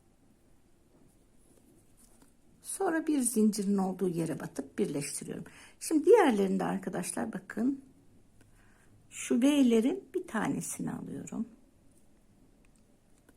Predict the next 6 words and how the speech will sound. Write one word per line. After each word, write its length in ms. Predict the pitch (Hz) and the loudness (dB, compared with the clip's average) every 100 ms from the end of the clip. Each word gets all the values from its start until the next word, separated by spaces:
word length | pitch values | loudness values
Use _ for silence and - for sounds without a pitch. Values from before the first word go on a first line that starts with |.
| _ _ | _ _
Buradakini 440 | 262 240 208 196 180 | -4 -2 -2 -2 -2
de 100 | - | -6
bir 100 | - | -8
tanesini 600 | 175 143 160 - - 165 | -6 -6 -6 -8 -8 -8
alıyorum. 600 | 165 - 165 - 247 247 - - _ _ _ - | -8 -8 -10 -6 -4 -4 -8 -20 _ _ _ -20
Dikiyorum. 460 | - - - - | -20 -12 -12 -12